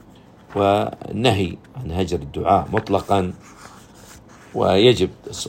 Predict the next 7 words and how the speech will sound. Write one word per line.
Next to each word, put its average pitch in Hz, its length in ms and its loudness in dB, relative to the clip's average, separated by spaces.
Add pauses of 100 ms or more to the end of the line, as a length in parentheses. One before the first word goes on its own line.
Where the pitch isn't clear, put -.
(120)
تصحيح - 480 -2
الدعاء 87 460 -2
مما 80 320 -4
أحدثه 82 460 -2
الناس، 92 560 0 (680)
ولزوم 107 880 4
السنة 92 580 2